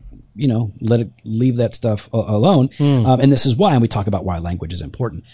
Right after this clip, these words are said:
Speaker 1: But other kids might not. They just might be prone to do that. If I thought, if I thought any of my kids were easily influenced, uh, in, say, acting out or violence, then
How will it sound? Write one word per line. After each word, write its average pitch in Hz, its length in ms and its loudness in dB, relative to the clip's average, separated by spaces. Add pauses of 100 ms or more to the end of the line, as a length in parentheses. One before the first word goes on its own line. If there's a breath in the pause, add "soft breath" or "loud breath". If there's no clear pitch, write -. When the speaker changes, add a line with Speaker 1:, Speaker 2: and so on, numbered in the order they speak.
(160 loud breath)
Speaker 1:
But 127 100 4
other 240 160 8
kids 110 500 0 (200)
might 117 220 0
not. 101 280 -4
They 95 100 -2
just - 200 -6
might 107 120 -2
be 95 100 -6
prone 110 360 0
to - 80 -10
do 104 140 -2
that. 101 120 -2
If 104 100 -4
I 165 80 4
thought, 170 320 -2 (200)
if 143 160 -2
I 156 60 -2
thought 151 180 -2
any 165 140 2
of 160 60 2
my 147 120 4
kids 139 680 -2 (120)
were 127 320 2 (160)
easily 147 320 2
influenced, 135 720 0 (160)
uh, 107 500 0 (480)
in, 113 360 2
say, 113 380 0
acting 147 280 0
out 127 120 2
or 113 40 0
violence, 143 500 2
then 113 360 0